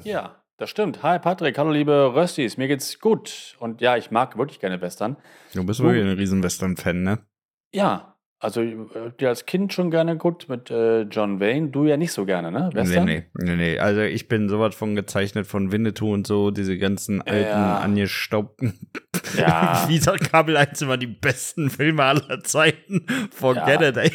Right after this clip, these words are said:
Speaker 2: ey, auf gar keinen
Speaker 1: Ja.
Speaker 2: Fall.
Speaker 1: Naja, also Winnetou und so würde ich auch nicht als richtige Western bezeichnen. Ich meine dann, meine eher so Western aus U S A,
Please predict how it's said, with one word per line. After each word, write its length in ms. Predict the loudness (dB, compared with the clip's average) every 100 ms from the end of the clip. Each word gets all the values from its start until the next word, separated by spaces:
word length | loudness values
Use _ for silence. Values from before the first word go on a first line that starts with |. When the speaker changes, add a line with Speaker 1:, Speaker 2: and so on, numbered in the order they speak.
| 0
Speaker 2:
ey, 160 | 0 0
auf 180 | -2
gar 160 | -2 0
keinen 220 | 2 2
Speaker 1:
Ja. 80 | 2
Speaker 2:
Fall. 300 | 2 2 0 -4 -10 _ _ _ -20 _ _ _ 0
Speaker 1:
Naja, 220 | 4 4
also 240 | 2 2
Winnetou 380 | 2 0 2 2
und 80 | 2
so 120 | 2
würde 140 | 2
ich 60 | 2
auch 100 | 0
nicht 140 | 0
als 120 | -2 -2
richtige 340 | -6 -2 0
Western 320 | 0 0 -4
bezeichnen. 480 | -4 -2 -2 -2 -8
Ich 200 | -10 -8
meine 120 | -4 -4
dann, 160 | -4 -4
meine 200 | -2 0
eher 140 | -2
so 100 | 0
Western 400 | -2 -2 -4 -4
aus 380 | -4 -6 -8 -14
U 100 | -12
S 120 | -10
A, 720 | -2 0 2 0 -2 -6 -12